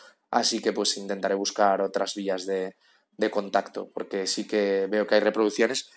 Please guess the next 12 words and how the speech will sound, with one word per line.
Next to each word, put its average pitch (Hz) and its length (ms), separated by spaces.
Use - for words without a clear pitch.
y 104 460
me 104 80
interesa 107 320
el 135 60
feedback. - 500
Esto - 200
es - 80
el 185 100
siglo 139 200
veintiuno, 117 380
necesitamos 113 640
el, 110 340